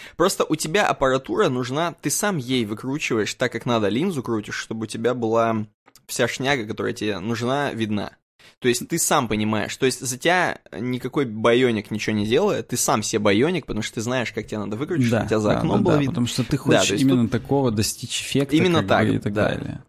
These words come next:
Speaker 1: Мгм.
Speaker 2: Вот. Ну, э, да, и не, чтоб ты понимал, когда H D R снимают на зеркалку, снимает реально несколько кадров с разной
Speaker 1: Мгм.
Speaker 2: диафрагмой, а потом в Lightroom совмещают это дело.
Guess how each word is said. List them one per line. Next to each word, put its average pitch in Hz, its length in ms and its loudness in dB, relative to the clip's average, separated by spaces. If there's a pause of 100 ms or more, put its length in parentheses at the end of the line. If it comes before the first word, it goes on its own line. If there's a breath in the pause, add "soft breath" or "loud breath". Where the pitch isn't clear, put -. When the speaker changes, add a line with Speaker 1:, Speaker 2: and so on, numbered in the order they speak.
Speaker 1:
Мгм. 127 300 -8 (600 loud breath)
Speaker 2:
Вот. 101 460 2
Ну, 233 420 4
э, 139 160 2
да, 120 300 2
и 113 160 4
не, 135 160 4
чтоб 147 260 0
ты 151 100 0
понимал, 135 540 2
когда 120 440 0
H 113 440 2
D 117 220 4
R 107 80 0
снимают 127 680 2 (140)
на 117 340 4
зеркалку, 107 840 0
снимает 131 520 2
реально 117 320 4
несколько 104 640 2
кадров 135 580 -2
с - 140 0
разной 98 400 2
Speaker 1:
Мгм. 92 60 0
Speaker 2:
диафрагмой, 101 640 0
а - 60 -2
потом 147 300 0
в 120 80 0
Lightroom 120 600 2
совмещают - 760 0
это 107 200 -4
дело. 107 380 -4